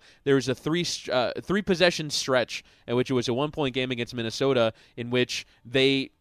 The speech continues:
uh, w-, weren't able to move the ball. As a matter of fact, they had negative yards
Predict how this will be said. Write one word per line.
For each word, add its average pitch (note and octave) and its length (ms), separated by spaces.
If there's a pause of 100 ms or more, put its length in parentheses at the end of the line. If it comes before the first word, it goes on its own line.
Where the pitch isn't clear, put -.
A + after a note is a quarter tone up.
(120)
uh, - 140
w-, C3 280
weren't D#3+ 340
able D3+ 320
to C#3 120
move C#3+ 200
the B2+ 60
ball. C3+ 280
As B2 120
a - 20
matter C3 140
of B2 60
fact, B2+ 140
they C3+ 80
had C3 160
negative B2+ 480
yards A#2+ 500